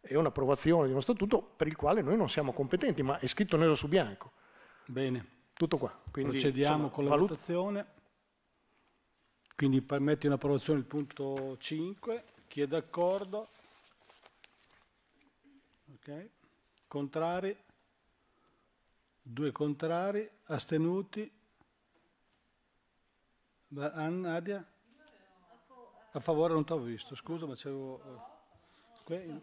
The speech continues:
Speaker 2: immediata, anche qua immediata esecutività, chi è d'accordo?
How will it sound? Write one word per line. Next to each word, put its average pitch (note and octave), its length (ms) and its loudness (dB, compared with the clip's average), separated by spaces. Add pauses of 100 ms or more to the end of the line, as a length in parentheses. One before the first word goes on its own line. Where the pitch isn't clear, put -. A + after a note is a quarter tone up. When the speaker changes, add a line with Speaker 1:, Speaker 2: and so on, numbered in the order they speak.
Speaker 2:
immediata, C#3 460 -18 (260)
anche D#3 300 -8
qua F#3 140 2
immediata D#3+ 440 2
esecutività, D#3+ 640 -2
chi D#3+ 120 -6
è - 40 -2
d'accordo? F#3+ 720 -4